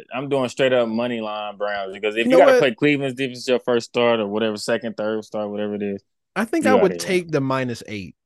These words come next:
Speaker 2: also, 'cause I just for-, totally forgot. The Browns defense is gonna destroy that man. He
Speaker 1: Mm.
Speaker 2: tore, he, he's off a
Speaker 1: <laughs>
Speaker 2: A C L tear from last year, too, so it's like,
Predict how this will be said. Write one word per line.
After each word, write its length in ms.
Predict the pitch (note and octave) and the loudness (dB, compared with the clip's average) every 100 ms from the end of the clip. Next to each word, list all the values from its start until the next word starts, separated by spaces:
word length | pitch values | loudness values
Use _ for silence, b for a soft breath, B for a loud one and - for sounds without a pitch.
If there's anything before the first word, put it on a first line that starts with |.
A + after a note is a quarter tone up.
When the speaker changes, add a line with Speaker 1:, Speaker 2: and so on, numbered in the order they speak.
| - | -8
Speaker 2:
also, 460 | G#2+ G2 - F2+ E2+ | -6 -6 -6 -10 -8
'cause 400 | A#2+ A2 G#2 G#2+ | -4 -4 -4 -6
I 140 | B2+ | -2
just 220 | C#3 C3+ - | -2 -2 -6
for-, 180 | B2 | -10
totally 320 | A2 D3 C#3+ B2+ | -6 -2 -2 -2
forgot. 280 | A#2 G#2+ | -2 -4
The 100 | A2 | -4
Browns 360 | A#2+ E3 G3+ D#3 | -4 -2 0 0
defense 380 | C#3 C#3 A#2+ G#2+ | 0 -2 -4 -8
is 120 | A2 | -8
gonna 280 | A2+ G#2+ G2 | -6 -6 -6
destroy 720 | F#2 G2 - - A2 G#2 F#2+ | -8 -8 -8 -6 -4 -2 -2
that 160 | F#2 E2+ | -4 -4
man. 440 | E2 C2+ B1 - _ _ _ _ - | -8 -10 -12 -16 _ _ _ _ 0
He 160 | D#3+ D3+ | 4 4
Speaker 1:
Mm. 0 | |
Speaker 2:
tore, 240 | G3+ F3+ | 4 2
he, 200 | - A3 | 2 0
he's 320 | G#3+ F#3+ B3+ A3+ | 0 2 4 4
off 180 | G3+ | 2
a 120 | D3+ B2 | 0 0
Speaker 1:
<laughs> 20 | |
Speaker 2:
A 200 | C#3 E3+ | 0 2
C 280 | - D3+ C3+ | 2 0 2
L 140 | C#3+ | 0
tear 320 | C#3 C#3+ B2 | 0 -4 -4
from 180 | A#2 A#2 | -4 -8
last 300 | A#2 A#2 A2 | -6 -6 -6
year, 140 | G#2+ F#2+ | -10 -8
too, 340 | - G#2+ F#2+ | -6 -6 -6
so 200 | - G2+ | -6 -6
it's 120 | G#2+ | -6
like, 380 | G2+ F2 E2+ | -8 -8 -10